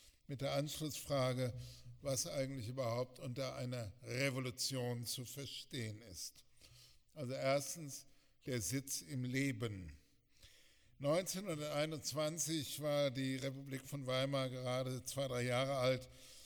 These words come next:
und wurde von einer von der S P D geduldeten Minderheitenregierung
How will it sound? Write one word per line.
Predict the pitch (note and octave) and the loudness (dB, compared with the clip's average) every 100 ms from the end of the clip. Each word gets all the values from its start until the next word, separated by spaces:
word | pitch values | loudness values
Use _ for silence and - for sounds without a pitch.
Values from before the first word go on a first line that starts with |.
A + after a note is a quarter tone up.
| - - | -14 -8
und | B2 | -2
wurde | C3 C#3 C#3 | 2 2 0
von | C#3+ | -4
einer | C#3+ C3+ C#3+ D3+ C#3 - - - - | 4 6 8 6 4 -2 -18 -20 -12
von | D3 | -10
der | D3 D3+ | -6 -6
S | - | -6
P | D#3 | -6
D | C3+ D3 | -2 -2
geduldeten | C#3 G#2+ D3 D3+ C#3 A#2+ | -2 0 2 2 -2 -2
Minderheitenregierung | B2+ D3+ E3 C3+ C3+ C3+ C3+ C3 C3+ C#3 C3+ C3 | 0 0 4 4 4 0 -2 -2 0 2 2 0